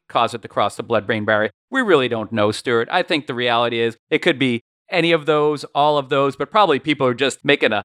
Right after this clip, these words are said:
big sandwich of horse paste and taking too much. And that's probably where we're seeing toxicity in those few people that do, but maybe we're gonna start seeing a whole lot more.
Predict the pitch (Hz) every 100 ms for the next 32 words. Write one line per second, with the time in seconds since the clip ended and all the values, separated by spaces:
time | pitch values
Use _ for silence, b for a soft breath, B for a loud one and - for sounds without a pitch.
0 | - 185 - 170 165 160 156 117 - 160
1 | 170 - 170 175 - _ _ 123 120 139
2 | - 120 - 139 123 107 110 - - 120
3 | 110 104 104 - - 113 101 101 101 -
4 | 110 98 107 - 117 - 104 101 - _
5 | - 131 131 127 - 131 139 120 123 110
6 | 104 _ 123 170 208 226 131 127 156 180
7 | 180 185 165 175 170 185 170 156 160 170
8 | - 156 202 -